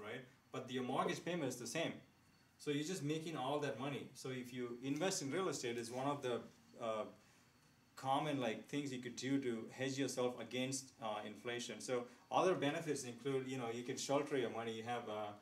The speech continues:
so some of the benefits include tax benefits, right? So if you get, uh, money from real estate,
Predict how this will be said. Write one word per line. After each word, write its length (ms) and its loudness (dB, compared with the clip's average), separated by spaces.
so 460 0
some 200 -4
of 100 -2
the 60 -2
benefits 540 -6
include 320 -4
tax 320 0
benefits, 440 -8
right? 280 -4
So 300 -2
if 240 -8
you 100 -4
get, 360 -4
uh, 160 -4
money 260 -2
from 240 -8
real 240 0
estate, 420 -4